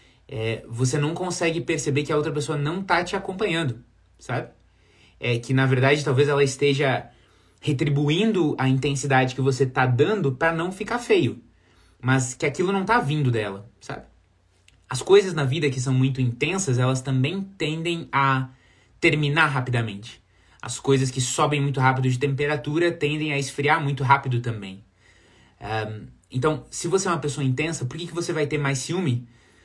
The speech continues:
Porque você tem uma chance maior de se envolver numa relação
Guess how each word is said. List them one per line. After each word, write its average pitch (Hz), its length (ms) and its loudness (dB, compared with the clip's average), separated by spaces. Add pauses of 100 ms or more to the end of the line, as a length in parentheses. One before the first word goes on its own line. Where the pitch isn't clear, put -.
(260)
Porque 131 200 -4
você 151 200 -2
tem 156 120 -4
uma 151 140 -2
chance 151 300 -4
maior 151 380 0
de 143 120 -4
se 147 140 -6
envolver 143 460 0
numa 151 160 -2
relação 123 600 0